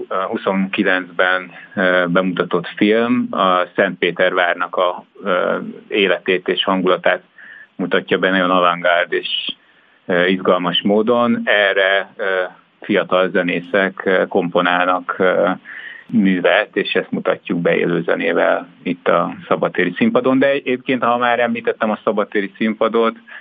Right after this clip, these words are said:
ö, mindenképp meg kell említeni, hogy, hogy, hogy itt nem csak magyar fellépők, hanem külföldi fellépők is lesznek, például a Szigettel,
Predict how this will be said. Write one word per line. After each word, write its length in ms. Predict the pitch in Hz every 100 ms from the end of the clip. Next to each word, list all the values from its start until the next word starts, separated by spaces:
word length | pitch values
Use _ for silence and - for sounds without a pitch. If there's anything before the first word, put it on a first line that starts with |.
| - - - _
ö, 120 | 101
mindenképp 380 | 104 101 90 98
meg 160 | 104 95
kell 180 | 104
említeni, 340 | 95 95 101 98
hogy, 340 | 92 95 95 -
hogy, 320 | - 101 98
hogy 160 | 98 98
itt 80 | 92
nem 160 | 107
csak 180 | 90 98
magyar 360 | 98 95 95 -
fellépők, 460 | 98 95 95 98 92
hanem 300 | 98 95 92
külföldi 460 | 107 98 98 92
fellépők 500 | 90 98 92 - 90
is 80 | -
lesznek, 360 | 107 101 107 -
például 240 | 95 95
a 40 | -
Szigettel, 720 | 95 95 90 - 92 95 92